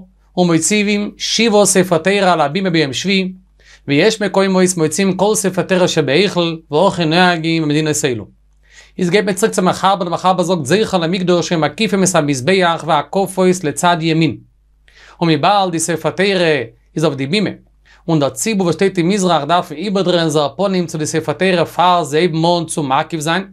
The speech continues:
און ממילא צופן זייט זיין, רעכטס פאר זיי. וממילא דער סדר הכופות איז צופן, מעריב, דרום, מזרח. און אויף דער קזן צו מאכן, א גאנצע הכופות, ווי עס ווארט ברענגט די ברורים און סופים, נישט גיין דורך די בימה.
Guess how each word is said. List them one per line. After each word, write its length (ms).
און 100
ממילא 480
צופן 340
זייט 240
זיין, 420
רעכטס 380
פאר 120
זיי. 300
וממילא 440
דער 120
סדר 340
הכופות 360
איז 380
צופן, 320
מעריב, 580
דרום, 380
מזרח. 500
און 80
אויף 100
דער 100
קזן 240
צו 120
מאכן, 220
א 60
גאנצע 380
הכופות, 340
ווי 120
עס 80
ווארט 180
ברענגט 160
די 60
ברורים 220
און 80
סופים, 460
נישט 200
גיין 180
דורך 160
די 80
בימה. 240